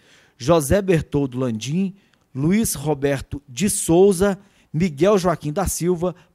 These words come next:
Paulo César de Souza, Paulo Henrique Delicoli, Pedro Ferreira Filho, Reginaldo José de Andrade, Rogério Caetano Branco, Branco,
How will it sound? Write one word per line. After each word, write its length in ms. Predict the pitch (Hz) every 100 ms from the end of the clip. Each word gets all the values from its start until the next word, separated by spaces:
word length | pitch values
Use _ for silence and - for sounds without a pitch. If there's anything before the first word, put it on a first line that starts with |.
| -
Paulo 300 | 185 208 185
César 360 | - 165 143
de 140 | 131 120
Souza, 540 | - 160 175 160 170 - _ _ -
Paulo 260 | 180 202
Henrique 280 | 170 160 156
Delicoli, 680 | 143 131 - 147 165 170 156 _ _ _ _
Pedro 320 | - 214 190 185
Ferreira 480 | 170 127 131 156
Filho, 500 | 165 - 175 196 202 - _ _ -
Reginaldo 540 | 170 156 156 143 135
José 320 | 120 123 131
de 140 | 127 190
Andrade, 680 | 160 139 151 175 170 196 - _ _ _ _
Rogério 580 | - 196 131 170 214 214
Caetano 420 | 160 - 151 175
Branco, 380 | 156 160 180 - _ _ 135 _ -
Branco, 640 | 123 160 190 202 202